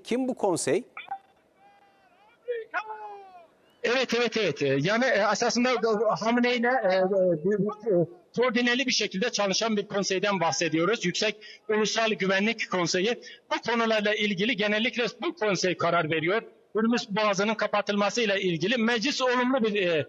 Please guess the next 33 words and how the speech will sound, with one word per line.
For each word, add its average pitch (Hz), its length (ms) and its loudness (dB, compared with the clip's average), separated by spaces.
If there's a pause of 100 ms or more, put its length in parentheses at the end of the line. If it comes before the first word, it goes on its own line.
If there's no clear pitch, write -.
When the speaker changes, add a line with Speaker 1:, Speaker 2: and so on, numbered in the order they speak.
(240)
Speaker 2:
e, 185 40 0
gö-, 175 300 0
a-, 180 220 2
gö-, 190 440 0
ba-, 185 220 0
bakış 196 280 -2
açısında. 185 600 -2 (300)
Ancak 233 340 0
bu 220 140 -2
konsey 233 420 -2
bu, 226 220 0
bu 233 80 0
yönde 220 240 0
karar 208 380 -2
verir 226 220 0
mi, 190 180 0
vermez 196 360 -2
mi? 262 120 0 (260)
Şöyle 247 300 0
de 226 100 -4
bir 208 100 -2
durum 262 220 0
söz 214 240 -2
konusu. 196 280 0
Eğer 233 340 0
İran 214 420 0
Hürmüz'ü 240 280 0
gerçekten 202 540 -2
kapatırsa 202 640 -2 (360)
bu, 226 120 -2
e, 208 320 2
gerçek 208 480 -2
manasında 208 720 0